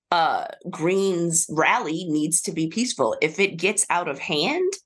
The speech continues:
then I think it ends up playing into Eric Adams' hand, right? It, it, it reinforces a narrative. It confirms people's fears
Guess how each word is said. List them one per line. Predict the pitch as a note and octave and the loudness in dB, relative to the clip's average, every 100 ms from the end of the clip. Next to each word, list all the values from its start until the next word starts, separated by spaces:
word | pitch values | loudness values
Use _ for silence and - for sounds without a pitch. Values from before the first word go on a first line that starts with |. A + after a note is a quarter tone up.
| - | -2
then | F3+ F#3+ F3 E3+ D#3+ - | 2 4 4 4 2 0
I | F3+ | -2
think | F3 F3+ - | 0 -4 -2
it | E3+ | 0
ends | E3+ D#3+ | 0 0
up | D#3+ - | -2 -2
playing | F3 D#3+ D3+ - | 0 0 2 0
into | D3 - | 0 0
Eric | - C#3+ C#3 | 2 0 2
Adams' | C#3 C3 C3 | 2 0 -6
hand, | - A#1+ G#2+ | -8 -8 0
right? | D3 E3 E3 - | 2 2 0 0
It, | E3+ D#3+ - - - | 2 2 -2 -10 0
it, | D#3 - | 2 2
it | D#3+ D#3+ | -2 0
reinforces | F3 F3+ G3 E3+ E3 D#3+ | -2 -2 -2 0 0 0
a | |
narrative. | D3+ D3 D3+ D3 D3+ D3 | 2 2 2 2 0 -2
It | D3 - | -8 -6
confirms | D3+ C#3 D#3 D3 D3+ | -6 0 0 0 -2
people's | F3+ C3+ C#3 | -4 -2 -2
fears | - D3 C#3 C3 | -2 0 0 0